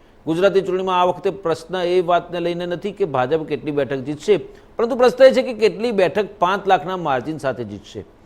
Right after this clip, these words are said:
અને આ ચર્ચા એટલા માટે કેમ કે બે હજાર બાવીસની વિધાનસભા ચૂંટણીમાં એંસી ટકા બેઠક જીત્યા બાદ ભાજપે જાહેરાત કરી હતી કે તે રાજ્યની તમામ છવ્વીસ બેઠકો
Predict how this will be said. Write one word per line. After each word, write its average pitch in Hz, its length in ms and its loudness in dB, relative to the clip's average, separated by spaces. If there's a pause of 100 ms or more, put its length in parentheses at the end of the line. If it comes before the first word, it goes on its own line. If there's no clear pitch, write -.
(380)
અને 262 120 -2
આ 285 60 6
ચર્ચા 254 420 6
એટલા 233 240 4
માટે 220 360 4
કેમ 202 260 -4
કે 208 100 2
બે 170 140 4
હજાર 180 240 4
બાવીસની 165 720 -2
વિધાનસભા 139 440 -6
ચૂંટણીમાં 160 420 -8
એંસી 135 240 -8
ટકા 143 300 -2
બેઠક 135 380 -6
જીત્યા 147 320 -4
બાદ 131 180 0 (340)
ભાજપે 185 300 6
જાહેરાત 180 340 4
કરી 190 140 -2
હતી 190 120 -6
કે 202 120 -4
તે 202 200 0
રાજ્યની 160 440 -2
તમામ 160 340 -6
છવ્વીસ 147 300 -6
બેઠકો 175 420 -4